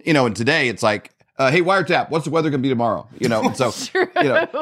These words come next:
Speaker 1: so, like, you know, they're monitoring every move. Like, we have all that, but we also have the ability to be sitting here in two different states and be able to put out information that people can listen to anywhere, anytime to help, you know, counter-, counterbalance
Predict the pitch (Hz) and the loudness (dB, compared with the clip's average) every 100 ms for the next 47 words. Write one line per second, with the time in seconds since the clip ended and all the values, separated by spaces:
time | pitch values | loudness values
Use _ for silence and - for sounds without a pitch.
0 | 254 160 156 139 131 143 131 123 139 143 | -2 -2 0 -2 -2 -2 0 2 2 2
1 | 135 151 139 135 127 123 127 131 117 139 | -2 0 0 0 -2 -2 -2 -2 -2 -6
2 | 120 147 160 190 151 131 - _ _ _ | -4 -2 0 0 2 0 -2 _ _ _
3 | _ _ _ _ 156 131 156 156 226 226 | _ _ _ _ -2 -2 2 2 2 0
4 | 160 139 139 143 147 131 135 127 - 170 | -4 0 0 2 0 0 0 -2 -4 -2
5 | 143 135 - 156 - 131 - - 170 156 | 2 0 0 0 0 -2 -6 -2 0 0
6 | 139 123 135 127 - 139 123 123 123 120 | 0 0 2 0 -2 0 2 0 -2 0
7 | 131 143 120 107 120 117 113 127 120 104 | 0 0 -2 -2 -2 0 0 0 -2 0
8 | 110 113 135 117 110 98 113 117 110 123 | 0 2 0 2 0 0 -2 -4 -2 0
9 | 123 110 67 85 110 117 113 - _ _ | 0 -2 -6 -2 2 2 0 -6 _ _
10 | _ - 117 101 117 120 107 - - 117 | _ -2 0 0 -2 -2 -2 -6 -2 -2
11 | 110 90 127 143 113 - | 0 0 2 2 0 -6